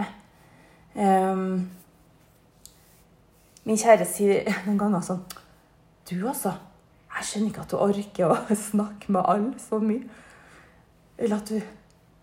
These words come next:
du liksom, du har omsorg for hun og du», <laughs> liksom sånn. Men det er jo noen mennesker da som berører hjertet mitt, eller egentlig så er det ganske mange.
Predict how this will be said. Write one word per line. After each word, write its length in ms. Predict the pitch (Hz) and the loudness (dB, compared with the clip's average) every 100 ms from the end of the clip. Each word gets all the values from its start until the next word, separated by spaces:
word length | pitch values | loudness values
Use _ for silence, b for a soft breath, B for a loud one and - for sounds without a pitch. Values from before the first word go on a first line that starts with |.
| _ - | _ -6
du 80 | |
liksom, 380 | 226 254 220 190 | -4 -2 -2 -4
du 720 | - - _ _ - _ - 330 | -6 -18 _ _ -20 _ -2 0
har 100 | 277 | 2
omsorg 360 | 269 262 202 - | 2 2 -2 0
for 160 | 226 | -2
hun 200 | 220 196 | -2 -2
og 140 | 247 370 | 2 2
du», 40 | 220 - | 2 0
<laughs> 120 | 269 | -2
liksom 280 | 262 254 233 | 0 0 2
sånn. 180 | 240 - - - - - B B B - | 2 0 -10 -18 -20 -18 B B B 4
Men 220 | 269 262 262 - 220 | 6 6 0 -4 0
det 80 | 320 | 4
er 120 | 381 | 4
jo 80 | 349 | 4
noen 200 | 370 370 | 2 2
mennesker 380 | 392 370 - 262 | 2 2 0 4
da 80 | 277 | 6
som 160 | 277 269 | 4 0
berører 280 | 277 262 214 | 4 4 4
hjertet 280 | 233 - 196 | 0 -4 -6
mitt, 180 | 196 233 | -2 0
eller 240 | 254 269 262 | 4 6 6
egentlig 340 | 202 208 214 220 | 4 -2 -6 0
så 120 | 254 | 2
er 100 | 208 | 4
det 120 | 220 | 2
ganske 240 | 247 247 226 | 0 -2 -2
mange. 440 | 220 226 269 285 | 2 4 2 0